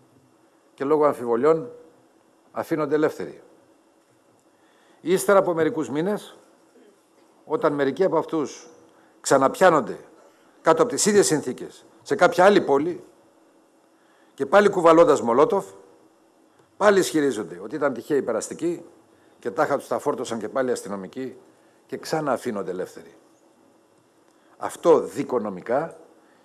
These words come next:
είναι απίθανο να συμβεί σε οποιαδήποτε άλλη χώρα του κόσμου.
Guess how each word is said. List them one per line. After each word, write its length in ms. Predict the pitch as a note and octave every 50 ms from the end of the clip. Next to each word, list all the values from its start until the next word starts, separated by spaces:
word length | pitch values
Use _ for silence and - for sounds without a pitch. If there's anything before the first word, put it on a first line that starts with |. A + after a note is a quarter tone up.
| _ _
είναι 260 | - B2+ C#3 C3 B2+
απίθανο 600 | A2+ G#2 - - D#3 D3 - D3+ D3 D3+ G2 F2 - - - -
να 100 | A2+ G#2+
συμβεί 480 | F#2+ - - G2+ E2+ F2+ C3 D3 C#3 - - _ _ _
σε 160 | - - -
οποιαδήποτε 580 | G#2 - - G#2 G2+ C3+ C3 A#2 B2+ - -
άλλη 120 | B2+ A#2+ -
χώρα 260 | - - C3 B2+ A#2+
του 100 | - -
κόσμου. 380 | - A#2 G2+ - - - -